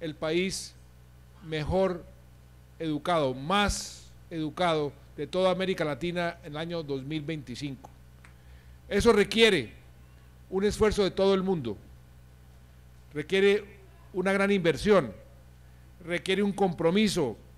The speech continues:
de los maestros, de los padres de familia, por supuesto del gobierno, del ministro de Hacienda, que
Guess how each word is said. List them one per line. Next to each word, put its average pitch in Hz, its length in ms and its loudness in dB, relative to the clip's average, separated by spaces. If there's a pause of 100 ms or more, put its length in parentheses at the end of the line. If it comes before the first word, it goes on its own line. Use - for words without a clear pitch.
(180)
de 147 120 -4
los 147 160 0
maestros, 143 680 0
de 131 60 -10
los 127 140 -8
padres 170 320 0
de 165 100 0
familia, 156 580 2 (360)
por 147 120 -4
supuesto 165 440 -4
del 170 120 -2
gobierno, 147 680 0 (580)
del 170 240 -4
ministro 180 400 0
de 185 60 6
Hacienda, 202 500 0
que 139 240 -6